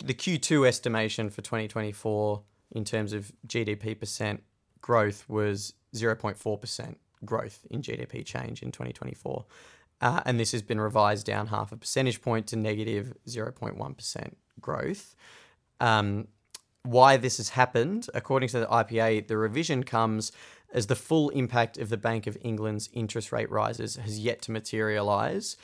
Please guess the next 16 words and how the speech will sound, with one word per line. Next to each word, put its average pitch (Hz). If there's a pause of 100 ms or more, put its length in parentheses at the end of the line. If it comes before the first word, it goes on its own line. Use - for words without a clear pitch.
(240)
And 113
what's 113
happened 147
because 117
of 110
that 113
is 113
inflation 113
remains 117 (220)
really -
high. - (680)
So 113
high 135
levels 131
of 110
inflation, 117